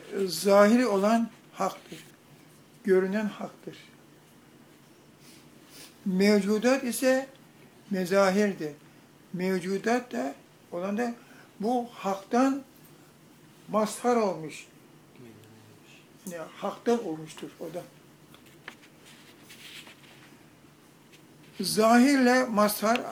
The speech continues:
arasında fark vardır. Mazhar daimi surette ve hiçtir. Mazhar, zahirin vücut bulduğu yer.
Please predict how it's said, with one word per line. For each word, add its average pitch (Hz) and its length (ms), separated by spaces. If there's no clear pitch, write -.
arasında 208 800
fark 233 360
vardır. 208 460
Mazhar 240 720
daimi 220 500
surette 202 800
ve 240 200
hiçtir. 202 380
Mazhar, 240 420
zahirin 233 720
vücut 220 340
bulduğu 208 460
yer. 160 240